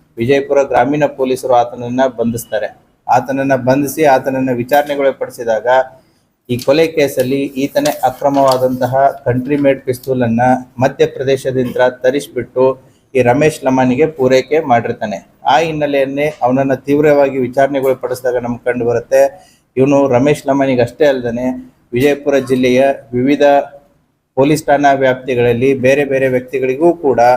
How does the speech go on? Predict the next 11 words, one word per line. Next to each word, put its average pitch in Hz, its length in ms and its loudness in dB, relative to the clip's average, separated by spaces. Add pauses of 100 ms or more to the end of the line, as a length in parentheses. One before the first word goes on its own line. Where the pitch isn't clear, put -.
(420)
ಮಧ್ಯಪ್ರದೇಶದಿಂದ 131 840 -2
ಅಕ್ರಮವಾದಂತಹ 131 1400 2
ಕಂಟ್ರಿ 127 300 -4
ಮೇಡ್ 135 220 -2
ಪಿಸ್ತೂಲ್ಗಳನ್ನ 123 760 0
ಸರಬರಾಜು 131 560 2
ಮಾಡಿರೋದು 117 440 -2
ನಮ್ಮ 127 240 -2
ಬೆಳಕಿಗೆ 120 420 -2
ಕಂಡು 151 280 -2
ಬರುತ್ತೆ. 104 460 -6